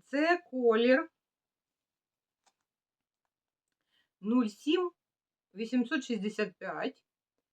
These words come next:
е, лот дев'ятсот шістдесят три.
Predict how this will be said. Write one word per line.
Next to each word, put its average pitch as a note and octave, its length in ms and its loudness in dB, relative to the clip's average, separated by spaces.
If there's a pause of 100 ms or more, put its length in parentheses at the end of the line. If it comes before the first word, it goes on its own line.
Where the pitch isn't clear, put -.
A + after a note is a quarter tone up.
(500)
е, D#3 40 -16 (600)
лот A#3+ 460 -4
дев'ятсот G#3+ 500 -6
шістдесят G#3 560 -8 (120)
три. D3 300 -16